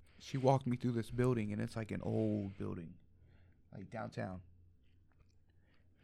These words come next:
They have two, like, auditorium, like, style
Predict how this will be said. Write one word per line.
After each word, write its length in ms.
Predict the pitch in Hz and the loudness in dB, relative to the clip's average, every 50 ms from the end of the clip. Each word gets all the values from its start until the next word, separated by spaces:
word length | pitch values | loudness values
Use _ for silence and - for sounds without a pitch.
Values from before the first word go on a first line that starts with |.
| - | 2
They 100 | 123 113 104 | 4 4 4
have 240 | 101 113 113 110 - - - - - | 4 2 0 -2 -2 -6 -16 -18 -16
two, 340 | - - - 120 120 120 120 | -8 -2 0 0 0 0 0
like, 240 | 120 113 98 - - - | 0 -2 -4 -4 -6 -4
auditorium, 840 | - 113 107 110 104 - - - 107 - 101 - 95 87 71 55 101 - - _ - - - | -4 -4 -2 -4 -6 -8 -12 -12 -10 -10 -10 -10 -12 -12 -14 -14 -16 -18 -20 _ -20 -16 -14
like, 140 | - - - | -14 -14 -14
style 300 | - - 90 92 - - | -10 -6 -4 -2 -2 -4